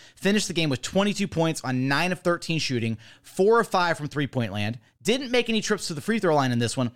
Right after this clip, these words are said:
but he also had nine rebounds, two assists, a steal, and no turnovers, was a plus fourteen in his twenty-four minutes played, almost a point per minute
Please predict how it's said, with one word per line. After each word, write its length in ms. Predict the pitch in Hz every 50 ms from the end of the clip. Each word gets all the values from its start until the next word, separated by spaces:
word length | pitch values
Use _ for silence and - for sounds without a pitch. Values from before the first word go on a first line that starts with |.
| _ _ - _
but 80 | - 151
he 60 | 165
also 220 | 180 190 175 175
had 220 | 170 151 147 143 - - - _
nine 480 | 113 120 135 147 160 190 226 254 269 240
rebounds, 540 | 185 180 165 151 147 143 143 143 139 - -
two 240 | - - - 247 269
assists, 520 | 247 - - - 175 165 156 143 - - -
a 100 | - 165
steal, 540 | - - - - 208 208 196 175 - 135 123 - - -
and 220 | - - 143 143 143
no 220 | 147 165 180 185
turnovers, 440 | 185 - 151 143 139 131 120 131 117
was 120 | 117 117
a 40 | 123
plus 380 | - - - 180 202 196 - -
fourteen 600 | - 180 175 165 - - - 165 143 131 117 104 - - _ _
in 120 | - 139 139
his 140 | 131 -
twenty-four 1120 | - - - 165 160 156 - 160 160 151 147 - - - - - - 143 139 143 139 131 -
minutes 320 | 107 123 131 127 123 -
played, 200 | - - 131 123
almost 400 | - 185 196 226 247 247 - -
a 80 | 208 196
point 400 | - - - 208 233 247 - -
per 160 | - 208 214
minute 300 | 185 165 165 123 - -